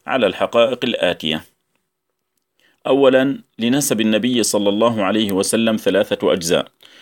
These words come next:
جزء اتفق أهل السير والأنساب على صحته، وهو إلى عدنان،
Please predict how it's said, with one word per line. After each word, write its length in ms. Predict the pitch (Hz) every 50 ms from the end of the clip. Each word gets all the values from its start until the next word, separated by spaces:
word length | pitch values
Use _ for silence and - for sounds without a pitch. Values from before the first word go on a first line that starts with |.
| - _ _ -
جزء 360 | 123 151 139 127 143 127 123
اتفق 400 | 120 - - 131 127 131 113 -
أهل 260 | 110 101 123 120 104
السير 500 | 107 - - - 117 117 117 113 110 - - _ _
والأنساب 640 | 101 104 101 95 101 101 - - 117 113 110 92 101
على 220 | 92 98 101 95
صحته، 520 | - - 101 - - - 101 - - 69 - -
وهو 340 | - 98 101 123 117 110
إلى 180 | 78 87 98 98
عدنان، 420 | 87 87 90 85 92 87 76 73